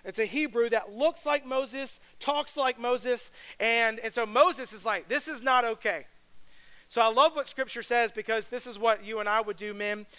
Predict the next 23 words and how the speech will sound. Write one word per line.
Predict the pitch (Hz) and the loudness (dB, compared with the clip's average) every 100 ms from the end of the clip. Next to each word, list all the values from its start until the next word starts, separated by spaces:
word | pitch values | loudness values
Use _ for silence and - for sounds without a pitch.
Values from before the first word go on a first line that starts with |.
| - | -12
in | 196 | -6
the | 208 | -4
room, | 202 220 208 | 0 0 0
if | |
this | 185 226 | -2 -2
was | 208 | -2
happening. | 208 233 226 202 185 - - - | 2 2 0 -8 -12 -16 -18 -2
It | 226 | 0
says | - 294 302 247 - - - - - - | 6 8 8 6 0 -18 -20 -20 -20 -2
that | 233 233 | 2 4
he | 233 | 2
looked | 247 294 180 | 2 2 4
this | 285 - | 0 2
way | 277 285 | 4 4
and | 240 240 202 | 4 -4 2
that, | 226 196 - - - | 4 4 -2 -14 -8
and | 214 208 | -6 -6
seeing | - 320 339 | 0 0 4
that | 285 226 | 2 2
no | 233 277 | 2 4
one | 277 262 | 4 2
was | 233 214 170 | -2 -4 2
there, | 240 214 180 170 | 4 4 2 -2